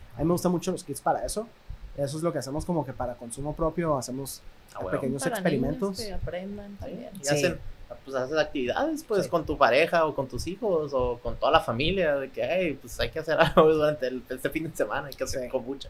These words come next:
Speaker 1: Sí, no hay que ver la tele, o sea, hay que,
Speaker 2: <laughs> Sí,
Speaker 1: hay que hacer otra cosa.
Speaker 2: creativo.
Speaker 1: Cuando empezamos, empezamos así como la onda de date night.
Speaker 2: Sí.
Speaker 1: Queríamos hacer tie-dye.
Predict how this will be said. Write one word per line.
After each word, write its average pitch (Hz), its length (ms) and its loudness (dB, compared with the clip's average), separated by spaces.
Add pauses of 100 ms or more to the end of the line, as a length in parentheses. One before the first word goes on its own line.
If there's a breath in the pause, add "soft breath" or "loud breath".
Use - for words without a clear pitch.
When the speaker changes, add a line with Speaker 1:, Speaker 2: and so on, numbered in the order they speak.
(160)
Speaker 1:
Sí, 240 320 4
no 208 80 4
hay 208 60 -2
que 240 100 -2
ver 240 120 0
la 247 80 -2
tele, 165 440 0
o 120 60 0
sea, 117 140 -8
hay 107 100 -12
que, 156 120 -6
Speaker 2:
<laughs> 202 640 8
Sí, - 60 6
Speaker 1:
hay 339 60 6
que 220 40 10
hacer 214 200 6
otra 226 180 2
cosa. 196 180 8
Speaker 2:
creativo. 143 400 8
Speaker 1:
Cuando 226 160 8
empezamos, 226 720 4
empezamos 226 560 -2
así 160 220 2
como 220 200 -2
la 160 140 6
onda 160 300 4
de 165 100 4
date 151 300 -4
night. 254 320 -2
Speaker 2:
Sí. 110 120 -4 (220)
Speaker 1:
Queríamos 175 460 0
hacer 151 440 0 (180)
tie-dye. 156 440 2